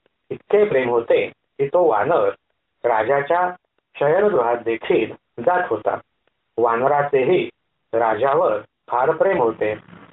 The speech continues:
एकदा राजा झोपी गेला असताना वानर तेथे गेला आणि राजाला पंख्याने वारा घालू लागला.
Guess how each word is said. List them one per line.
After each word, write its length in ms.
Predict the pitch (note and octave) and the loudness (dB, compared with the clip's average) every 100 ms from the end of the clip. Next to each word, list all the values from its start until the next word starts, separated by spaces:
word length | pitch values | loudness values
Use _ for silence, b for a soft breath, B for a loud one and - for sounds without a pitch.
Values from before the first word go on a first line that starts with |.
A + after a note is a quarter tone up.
| _ _ A#2 | _ _ -2
एकदा 440 | A#2 A#2+ D#3+ - - _ _ - | 0 0 0 -2 -8 _ _ -4
राजा 340 | A#2 A2 C#3 | -2 0 0
झोपी 340 | D#3+ A2 G#2 C#3+ | 0 -2 -2 -4
गेला 260 | B2 A#2 | 0 0
असताना 460 | A#2+ A2 - B2 C3 | -2 -4 -4 -2 0
वानर 360 | A2+ F#2+ A2+ B2 | -2 -2 -4 -4
तेथे 340 | A2 G#2 A2+ | -6 -4 -4
गेला 400 | C#3+ F#3 A#2 G2 - _ _ _ _ _ - | 0 0 0 -4 -8 _ _ _ _ _ -4
आणि 160 | D3+ | 0
राजाला 460 | F3 G#2 A2 D3 E3+ | 0 0 0 0 0
पंख्याने 540 | B2 F#2+ - B2 C#3+ | -2 -4 -4 -4 0
वारा 340 | C#3+ F#2 A2+ C#3+ | 0 0 0 0
घालू 200 | G#2+ B2+ | 0 0
लागला. 320 | A#2 G2 | 0 -2